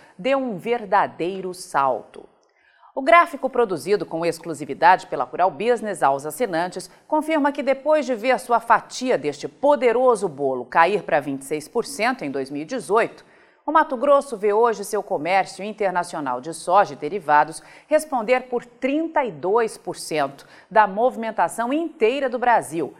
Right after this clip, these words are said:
maior nível desde dois mil e doze, quando chegou a um terço no mesmo intervalo.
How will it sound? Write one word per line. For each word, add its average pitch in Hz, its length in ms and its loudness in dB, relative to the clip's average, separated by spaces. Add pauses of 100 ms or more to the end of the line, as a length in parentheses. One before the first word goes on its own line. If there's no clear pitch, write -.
(160)
maior 233 380 2
nível 214 460 -4
desde 180 320 -4
dois 139 240 -6
mil 196 140 -10
e 220 80 -8
doze, 170 640 -2 (240)
quando 262 180 -2
chegou 226 360 4
a 196 120 8
um 254 220 0
terço 180 560 -2 (120)
no 269 120 -6
mesmo 247 440 -2
intervalo. 160 640 -4